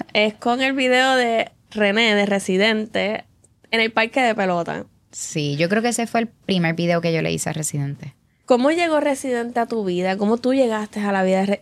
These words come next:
Speaker 2: cómo fue
Speaker 1: Ajá.
Speaker 2: esto? <laughs> Sí, se puede
Speaker 1: Pues
Speaker 2: contar, digo yo.
Speaker 1: hay, hay baches en mi
Speaker 2: Hay
Speaker 1: historia,
Speaker 2: baches.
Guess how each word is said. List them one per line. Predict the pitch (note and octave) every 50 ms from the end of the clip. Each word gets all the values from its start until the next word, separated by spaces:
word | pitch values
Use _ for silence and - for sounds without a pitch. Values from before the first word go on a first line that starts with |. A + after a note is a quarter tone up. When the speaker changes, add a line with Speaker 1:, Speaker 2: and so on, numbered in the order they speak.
| - _
Speaker 2:
cómo | - - C4+ C#4 -
fue | E3+ E3 E3 D#4 B3+ G3+
Speaker 1:
Ajá. | G3+ G3+ G3+ G#3 G3+ G3
Speaker 2:
esto? | - - F#3+ E3+ E3 D#3+ F3+ - - - _ _
<laughs> | B3 A#3 A#3+ G#3 - - E4+ D4+ D4 C4+ B3+ C4 - _ _ _ _ _ _ _ _
Sí, | - D4+ C#4+
se | D4+ -
puede | A3 A3 G#3+ B3
Speaker 1:
Pues | - C4+ A3
Speaker 2:
contar, | G#3+ G3 G3 G#3+ G3+ F3+ F#3+ - - _ -
digo | G3+ G3+ G3 F#3+ E3+
yo. | E3+ F#3+ - - _ _ - - - _ _ _ _ _ _ _ - -
Speaker 1:
hay, | - G3 F#3 F#3+ -
hay | - F#3+ G3+
baches | G3 G3+ F#3+ G3+ G3+ - G#3 F#3 -
en | - F#3 F3+
mi | F3 E3+
Speaker 2:
Hay | A3 A3
Speaker 1:
historia, | A3 F#3 F3+ F#3 F#3 F#3 F3+ E3
Speaker 2:
baches. | E3